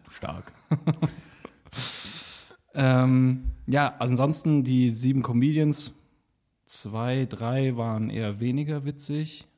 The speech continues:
Speaker 2: aber die restlichen waren schon gut und der letzte am Schluss, der war sehr gut, der war echt witzig. Also
Speaker 1: Also
Speaker 2: es war
Speaker 1: hast
Speaker 2: auf
Speaker 1: du
Speaker 2: jeden
Speaker 1: gelacht?
Speaker 2: Fall ein geiler Abend. Ich hab die ganze Zeit über gelacht, ja. Ist ja nochmal was ganz anderes, wenn du die nur hörst oder wenn du wirklich da bist mit anderen
Speaker 1: Mhm.
Speaker 2: Leuten im Raum.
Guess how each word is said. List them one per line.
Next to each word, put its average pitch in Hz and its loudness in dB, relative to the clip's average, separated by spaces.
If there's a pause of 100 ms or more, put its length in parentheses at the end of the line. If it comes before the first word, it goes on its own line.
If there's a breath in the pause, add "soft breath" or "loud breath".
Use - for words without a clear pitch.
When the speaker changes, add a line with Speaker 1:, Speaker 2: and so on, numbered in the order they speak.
Speaker 2:
aber 113 -6
die 110 -4
restlichen 110 -8
waren 104 -10
schon - -10 (460 soft breath)
gut 170 6
und 120 0
der 120 0
letzte 120 -2
am 110 -4
Schluss, 113 -8
der 95 -8
war 95 -10
sehr 78 -12
gut, - -14
der 87 -12
war 87 -14
echt - -20
witzig. - -20 (420 soft breath)
Also - -16
Speaker 1:
Also 117 -2
Speaker 2:
es 110 0
war 117 2
Speaker 1:
hast - 4
Speaker 2:
auf 107 -2
Speaker 1:
du 131 2
Speaker 2:
jeden 120 4
Speaker 1:
gelacht? 107 -2
Speaker 2:
Fall 98 -2 (260)
ein - -20
geiler 101 -6
Abend. - -10
Ich 127 -8
hab - -10
die 110 -12
ganze 98 -8
Zeit 107 -10
über 110 -10
gelacht, 113 -10
ja. 113 -6
Ist 117 -8
ja 123 0
nochmal 127 0
was 120 -4
ganz 120 -8
anderes, 120 -6
wenn 117 0
du 113 -2
die 110 -2
nur 107 -2
hörst 120 0
oder 107 -6
wenn 110 -4
du 110 -6
wirklich 107 -12
da 110 -6
bist 113 -8
mit 113 -10
anderen 104 -2
Speaker 1:
Mhm. 98 2
Speaker 2:
Leuten 98 0
im 101 -6
Raum. 101 -8